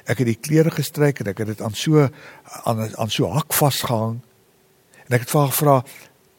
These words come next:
"Hang jy net vir my die hemde aan die hakkie op?"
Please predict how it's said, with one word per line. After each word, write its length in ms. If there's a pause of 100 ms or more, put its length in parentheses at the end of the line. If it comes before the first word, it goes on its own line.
(340)
"Hang 240
jy 180
net 220
vir 140
my 140
die 340 (640)
hemde 480
aan 120
die 180
hakkie 280
op?" 260